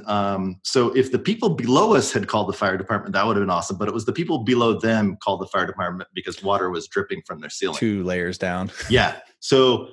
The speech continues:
Speaker 1: we had destroyed ceilings, T Vs, like, every, like, we're penniless. Like, I got, like, four hundred dollars to my name.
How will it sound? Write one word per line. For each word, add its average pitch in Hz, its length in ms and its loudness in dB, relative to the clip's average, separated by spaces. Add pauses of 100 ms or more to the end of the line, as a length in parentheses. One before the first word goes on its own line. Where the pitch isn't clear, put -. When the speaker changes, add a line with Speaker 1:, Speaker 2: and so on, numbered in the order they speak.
(120)
Speaker 1:
we 175 180 4
had 180 160 8
destroyed 110 720 0
ceilings, 165 1160 2
T 185 340 0
Vs, 143 600 4
like, 127 180 2
every, 135 160 4
like, 131 240 2
we're - 140 -2
penniless. 147 680 2
Like, 107 260 -2 (220)
I 156 80 8
got, 202 180 4
like, 113 180 2
four 127 240 2
hundred 110 140 2
dollars 95 320 2
to - 80 -10
my 76 160 -6
name. 76 240 -6